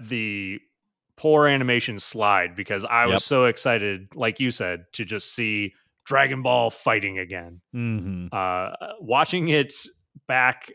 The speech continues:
Speaker 1: a second and third or fourth time through, it, that animation's real rough. Now, uh, not to put the fault on the animators, they were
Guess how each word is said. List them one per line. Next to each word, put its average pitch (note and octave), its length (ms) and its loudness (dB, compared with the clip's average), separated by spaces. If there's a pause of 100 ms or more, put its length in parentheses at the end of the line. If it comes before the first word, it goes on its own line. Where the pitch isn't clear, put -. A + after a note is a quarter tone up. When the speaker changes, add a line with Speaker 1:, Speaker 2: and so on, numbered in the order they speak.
Speaker 1:
a - 120 -10
second C3+ 500 -4
and G#2 220 -8
third B2 280 -4
or G2+ 60 -6
fourth B2+ 300 -4
time B2+ 300 -2
through, C#3+ 520 0 (1040)
it, A#2+ 180 -6 (180)
that B2 160 2
animation's A#2+ 540 2
real A#2 240 4
rough. G#2 500 0
Now, C#3 460 4 (580)
uh, - 60 -10 (320)
not D#3 460 0
to D3+ 100 -2
put - 340 -2
the B2+ 160 0
fault D3 300 2
on C3 120 2
the B2 100 -2
animators, G2+ 600 -2
they A2 180 -2
were A#2+ 220 -4